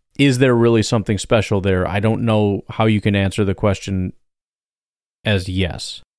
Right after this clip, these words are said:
And that's what I'd really love to see A J Dillon do, is to come out and be like, "You know what?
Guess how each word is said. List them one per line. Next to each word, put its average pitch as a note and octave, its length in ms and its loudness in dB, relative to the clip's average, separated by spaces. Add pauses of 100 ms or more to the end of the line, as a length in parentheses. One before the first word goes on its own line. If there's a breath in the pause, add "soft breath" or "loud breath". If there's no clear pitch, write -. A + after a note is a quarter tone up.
And F#2+ 180 -2
that's A#2+ 200 2
what B2 120 4
I'd G#2 140 2
really A2+ 260 4
love G#2 420 2
to G#2+ 120 -2
see G#2 280 0
A G2+ 140 2
J G2 160 0
Dillon F#2+ 340 0
do, G2 260 2
is F#2+ 200 -2
to G2 120 -4
come A2+ 220 0
out G2+ 280 2
and G2+ 140 -2
be G2+ 100 0
like, F#2+ 180 0
"You G#2 100 0
know B2+ 80 4
what? B2 280 2